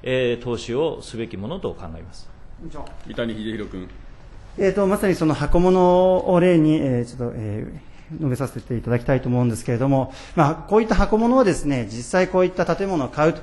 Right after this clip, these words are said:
Speaker 3: すると、テナントを一生懸命集めてくるわけです。まあ、こういった箱物を買って、どうやってその資金を回収するかというと、基本的にはレント、まあ、賃料を、まあ、どうやって払ってもらって、それによって、まあ、しっかり何年の間にリクープをしていくと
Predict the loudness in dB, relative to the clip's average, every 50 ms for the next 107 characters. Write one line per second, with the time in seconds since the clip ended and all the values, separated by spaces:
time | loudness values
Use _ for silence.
0 | -14 -18 -14 -4 -2 -2 0 2 2 2 4 4 4 4 4 4 2 0 0 0
1 | 0 2 2 0 -2 -2 -2 -2 0 2 2 2 2 0 -2 -4 -4 -2 -2 -2
2 | 0 0 -2 -4 -2 -2 -2 -2 -2 -2 -2 -6 -10 -10 -12 -16 -18 -18 -20 -20
3 | -14 -4 -2 -2 0 0 0 0 0 -2 -4 -4 -4 -2 -2 0 0 2 0 0
4 | -2 -4 -6 -6 -4 -2 0 2 2 4 4 2 2 0 -2 -2 -2 0 0 0
5 | 0 0 -2 -4 -6 -10 -14 -12 -12 -12 -12 -10 -4 -2 -2 -2 0 -2 -2 -2
6 | -2 -4 -6 -6 -4 -4 -2 0 0 -2 -2 -4 -8 -8 -8 -4 -2 -2 -2 -2
7 | -4 -2 0 2 4 4 4 2 2 2 0 -2 -2 -4 -10 -18 -8 -4 -2 -2
8 | -2 -2 -2 -2 0 0 2 2 0 0 -2 -2 -2 -2 0 0 0 0 -2 -2
9 | -4 -2 -2 -2 -2 -4 -4 -4 -4 -4 -6 -6 -8 -8 -8 -4 -4 -4 -2 -2
10 | -4 -4 -4 -4 -2 -2 -2 -4 -4 -6 -6 -4 -2 -2 0 0 0 -2 -2 -4
11 | -4 -4 -4 -2 -4 -4 -4 -6 -4 -4 -4 -4 -4 -6 -8 -8 -6 -8 -6 -4
12 | -6 -6 -6